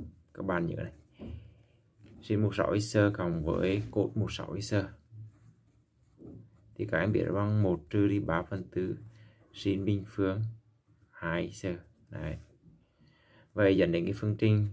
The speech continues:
mẫu là một rồi, do đó là một trừ đi ba phần tư sin bình phương hai x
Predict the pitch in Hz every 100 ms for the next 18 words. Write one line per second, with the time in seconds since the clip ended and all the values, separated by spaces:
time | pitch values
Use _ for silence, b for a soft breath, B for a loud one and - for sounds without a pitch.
0 | - 101 98 95 104 95 87 - 107 101
1 | 101 80 90 101 98 90 - b b b
2 | b - 107 107 98 85 92 107 95 -
3 | 98 98 110 113 b b b b b _
4 | _ _ _ - 101 104 104 104 - 101
5 | 101 95 92 98 110 110